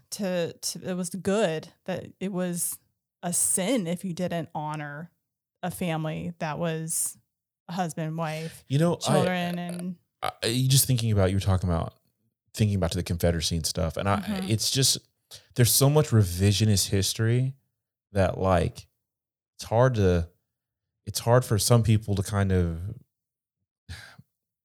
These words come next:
Speaker 2: see the, see the history for what it really is, because it's like, what do you believe? I remember I was talking to this one guy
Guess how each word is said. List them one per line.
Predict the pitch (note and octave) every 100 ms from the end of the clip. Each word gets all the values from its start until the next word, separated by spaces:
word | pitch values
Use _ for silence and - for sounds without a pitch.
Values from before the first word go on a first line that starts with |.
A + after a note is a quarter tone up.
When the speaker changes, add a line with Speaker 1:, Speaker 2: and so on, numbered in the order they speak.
| _ _
Speaker 2:
see | - - A#2+
the, | A2
see | - - C#3+
the | G#2+
history | B2+ -
for | A2+ G#2+
what | G#2 A#2
it | G#2+
really | A2 G#2 A2+ G#2 A2
is, | A#2 F2+
because | F#2 G2+
it's | F#2 F#2
like, | F2
what | G2
do | G2
you |
believe? | F#2 F2+ G2 E2+ - - - -
I |
remember | A2+ A#2+ A2+ G#2+ -
I | G#2
was | G2
talking | - G#2 A2
to |
this | F#2 -
one | F#2+ G2+
guy | F#2 D#2+ D#2+ D#2+